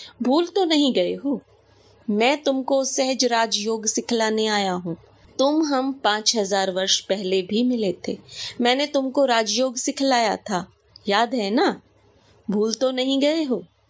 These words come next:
मैं कल्प कल्प तुमको आकर बादशाही देता हूँ, तुमको कौड़ी से हीरे जैसा बनाता हूँ। बच्चे कहते हैं, "बाबा, इस चक्र से छूट नहीं सकते?" बाप कहते हैं, "नहीं, यह सृष्टि चक्र तो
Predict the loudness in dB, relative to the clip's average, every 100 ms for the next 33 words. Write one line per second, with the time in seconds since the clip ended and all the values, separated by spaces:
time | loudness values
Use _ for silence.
0 | _ _ _ _ -4 -2 -4 -6 -2 0
1 | 0 -4 -2 -2 -2 -2 -2 -2 0 0
2 | 0 0 0 0 0 0 -2 -2 -2 -2
3 | -2 -2 0 -2 -4 -12 -8 -4 -4 -2
4 | -4 -2 -2 -2 -2 0 0 0 -4 _
5 | 0 0 0 0 0 0 0 -2 -2 -2
6 | -2 -6 -6 -10 -14 -20 -20 -20 _ -4
7 | 0 0 0 -2 -2 -2 0 0 2 0
8 | 0 -2 -2 -2 0 0 0 -2 -2 -2
9 | 0 0 0 -2 -2 0 0 -6 _ _
10 | _ _ _ _ _ -4 -4 -4 -4 -4
11 | -2 -4 0 0 0 0 -2 -2 -4 -10
12 | _ _ -20 -20 -4 -2 0 0 0 0
13 | 0 2 0 0 -2 2 2 2